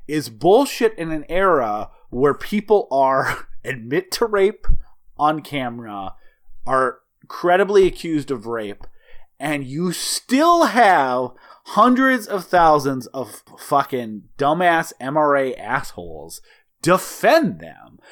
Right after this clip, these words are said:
So, like, where do you need to have subtlety in a world where someone goes, "I raped someone," and everyone goes, "Everyone makes mistakes"? Like, this is not, like, a sensitive issue that no one's talking about. This isn't like, and I'm not saying, excusing this, but, like,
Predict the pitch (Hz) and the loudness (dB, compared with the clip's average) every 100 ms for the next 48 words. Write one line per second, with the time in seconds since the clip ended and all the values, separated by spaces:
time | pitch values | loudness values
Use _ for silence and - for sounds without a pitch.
0 | - - 202 202 196 151 156 170 240 320 | -20 0 2 4 2 0 0 6 6 6
1 | 277 262 233 208 185 165 160 131 - 202 | 2 -2 0 -2 -4 -2 -2 -2 0 2
2 | 247 190 135 131 127 131 123 139 139 131 | 4 4 0 -4 -4 -4 0 0 0 -2
3 | 131 156 160 175 175 165 - 311 330 349 | -2 -4 -2 0 0 0 0 2 4 2
4 | 254 - 170 160 156 156 151 147 147 139 | 2 0 4 4 4 4 0 0 -2 2
5 | 139 143 - - 285 320 311 269 226 208 | 2 0 -6 -2 4 6 6 4 6 4
6 | 185 180 180 - 139 139 - - 147 147 | 4 0 0 -4 -6 -8 -8 -2 2 2
7 | 107 - - 143 147 139 - - - 208 | 0 -8 -8 0 0 0 -8 -16 0 2
8 | 214 294 220 208 202 196 180 170 139 - | 4 0 2 2 2 2 0 2 -2 0
9 | 160 156 165 151 123 127 135 180 175 147 | -2 -2 -2 -4 -4 -6 -6 -4 -2 -2
10 | 123 131 135 127 - - 113 - 147 143 | -4 -6 -6 -8 -12 -8 -8 -8 -10 -6
11 | 139 135 139 - - _ _ 156 151 208 | -2 0 -2 -6 -20 _ _ -6 -2 0
12 | 220 175 165 147 156 151 147 147 143 147 | 0 2 2 2 -2 -4 0 0 -2 -4
13 | 131 - 120 - - 190 160 127 117 - | -8 -12 -16 -12 -6 -4 -4 -6 -8 -8
14 | 123 127 123 | -6 -6 -8